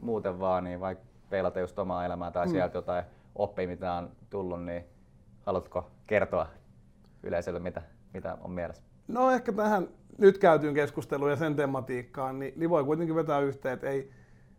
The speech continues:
Speaker 2: ei kannata olla liian varovainen tai,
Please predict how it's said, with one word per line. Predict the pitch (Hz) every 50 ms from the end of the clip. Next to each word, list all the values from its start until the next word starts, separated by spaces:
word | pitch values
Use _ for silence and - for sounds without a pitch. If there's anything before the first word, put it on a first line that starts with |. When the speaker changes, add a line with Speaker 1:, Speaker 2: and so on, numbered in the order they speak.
| - - - - - - - - - - - - -
Speaker 2:
ei | 160 156
kannata | 165 185 190 208
olla | 196 190 185
liian | 185 180 175 165
varovainen | 170 160 156 151 143 147 143 139 139 135 131
tai, | 131 139 131 131 135